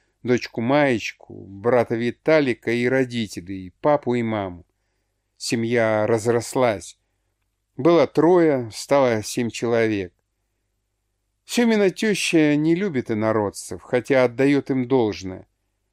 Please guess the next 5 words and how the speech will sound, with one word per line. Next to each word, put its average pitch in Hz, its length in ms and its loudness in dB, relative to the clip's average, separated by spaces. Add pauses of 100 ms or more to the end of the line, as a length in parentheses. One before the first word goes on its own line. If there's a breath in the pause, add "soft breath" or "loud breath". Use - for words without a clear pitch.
(140)
Она 127 280 2
говорит: 127 560 2 (400)
«Евреи, 131 960 4
они 113 320 2
умные». 123 680 2